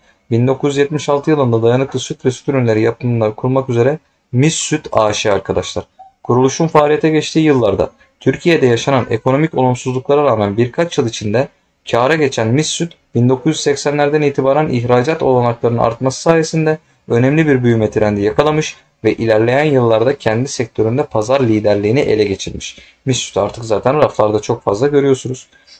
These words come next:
Tekfe'nin Mis Süt ile başlayan ve kısa zamanda içinde önemli bir hacme ulaşan iç-, ihracat faaliyetleri Tekfen dışında başka firmaların da ürünlerini yurt dışına pazarlamak üzere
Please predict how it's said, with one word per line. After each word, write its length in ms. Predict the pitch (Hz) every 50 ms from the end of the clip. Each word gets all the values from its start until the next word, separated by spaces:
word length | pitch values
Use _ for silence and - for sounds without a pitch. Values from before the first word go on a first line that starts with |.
| _ _
Tekfe'nin 540 | - 131 143 156 - - 196 165 147 156 196 - _ _ _ -
Mis 180 | 127 135 165 170
Süt 240 | - - - 170 -
ile 220 | 147 135 131 120
başlayan 520 | 123 127 123 - - 123 123 135 170 165 131
ve 80 | 123
kısa 260 | 120 - - - 165
zamanda 480 | 165 165 156 143 131 117 104 95 90 - - _ _ -
içinde 380 | - 117 113 - 139 143 147 151
önemli 380 | 143 135 135 139 143 151 160 156
bir 80 | 139
hacme 360 | 123 123 127 123 120 135 151
ulaşan 380 | 151 147 127 117 - - 104 - - _ -
iç-, 280 | 120 110 107 - - - - _ _
ihracat 540 | - 123 117 113 127 131 131 131 160 165 165
faaliyetleri 640 | - 143 123 117 113 110 107 - - 123 147 170 180 - _ _ _ _ _ -
Tekfen 460 | - 147 151 - - 156 147 143 135
dışında 340 | 131 - - 139 139 139 135
başka 300 | 131 127 123 - - 147
firmaların 560 | - 147 139 135 135 135 135 139 143 139 127
da 60 | 113
ürünlerini 680 | - - 120 120 127 131 127 123 120 120 127 147 175 - _ _ _ _ -
yurt 240 | 131 139 156 - -
dışına 300 | 135 - - 120 113 107
pazarlamak 560 | - 120 117 123 120 120 127 143 156 156 -
üzere 320 | 143 143 143 139 139 143